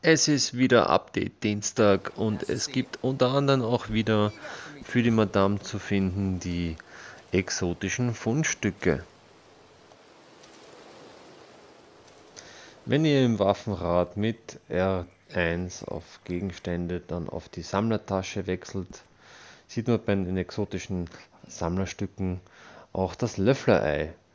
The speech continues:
Und das ist manchmal verpackt, also quasi jeden dritten Tag, auch heute.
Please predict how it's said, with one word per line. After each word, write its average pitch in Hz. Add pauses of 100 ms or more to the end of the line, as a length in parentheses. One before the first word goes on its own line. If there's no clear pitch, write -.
(320)
Und 104
das 131
ist 131
manchmal 139
verpackt, - (120)
also 90 (140)
quasi 85
jeden 87
dritten 92
Tag, 107 (680)
auch 90
heute. 95